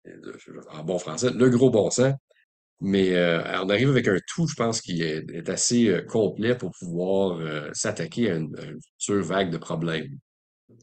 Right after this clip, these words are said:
Donc, euh, on poursuit. Alors, c'est ça, ces quatre questions-là sont, sont importantes et on, on va en reparler quand on regarde les histoires. Euh, parce qu'au départ,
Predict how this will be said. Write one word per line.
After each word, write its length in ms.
Donc, 420
euh, 360
on 160
poursuit. 480
Alors, 180
c'est 60
ça, 160
ces 160
quatre 220
questions-là 560
sont, 300
sont 200
importantes 480
et 300
on, 340
on 40
va 280
en 60
reparler 440
quand 200
on 240
regarde 300
les 120
histoires. 580
Euh, 300
parce 200
qu'au 100
départ, 580